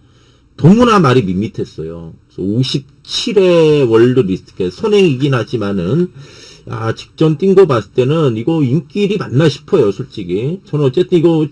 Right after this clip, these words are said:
놓고 때릴 생각은 솔직히 없어요, 인기일이지만. 육 번의 투암산태양, 강단 있는 모습으로 걸음이 늘어났어요. 이제 승분전이긴 하지만, 요 마필로 보면은 꾸준한 자기 걸음이 강점이잖아요.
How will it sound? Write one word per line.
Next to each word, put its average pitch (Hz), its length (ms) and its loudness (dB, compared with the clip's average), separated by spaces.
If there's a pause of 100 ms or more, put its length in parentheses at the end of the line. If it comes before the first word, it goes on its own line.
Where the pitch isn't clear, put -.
놓고 - 500 -2
때릴 214 240 4
생각은 190 400 2
솔직히 185 420 -6
없어요, 85 400 -10
인기일이지만. 87 680 -14 (1600)
육 147 160 -2
번의 185 240 4
투암산태양, 151 1000 0
강단 156 440 2
있는 143 340 2
모습으로 160 760 2 (200)
걸음이 135 520 4
늘어났어요. 92 880 -2 (140)
이제 101 120 -10
승분전이긴 143 800 -2
하지만, 120 440 -4
요 104 80 -2
마필로 151 400 -2
보면은 151 300 0
꾸준한 208 760 0
자기 127 360 0
걸음이 127 440 0
강점이잖아요. 92 720 -6